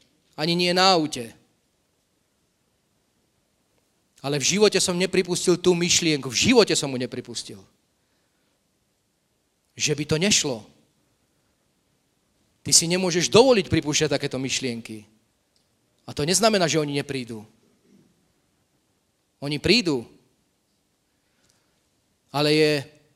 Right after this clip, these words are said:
to iba na tebe, akým spôsobom ich necháš zakoreniť vo svojom živote. Dá sa začať od nuly, vo všetkom.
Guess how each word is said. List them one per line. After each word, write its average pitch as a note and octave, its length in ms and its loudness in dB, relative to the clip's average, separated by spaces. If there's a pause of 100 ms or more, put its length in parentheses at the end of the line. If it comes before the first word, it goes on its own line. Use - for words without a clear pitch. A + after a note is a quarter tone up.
to D#3+ 80 4
iba D#3+ 240 4
na G3 80 4
tebe, F3 240 2
akým E3 240 0
spôsobom E3 560 2
ich D#3 80 0
necháš C#3+ 240 0
zakoreniť D3+ 480 2
vo C#3 80 -6
svojom C#3 240 -8
živote. A#2+ 400 -14 (4000)
Dá D#3+ 240 2
sa D#3+ 240 4
začať E3 560 0
od F#3 160 4
nuly, D#3 480 0 (720)
vo C3+ 160 4
všetkom. C#3 640 -2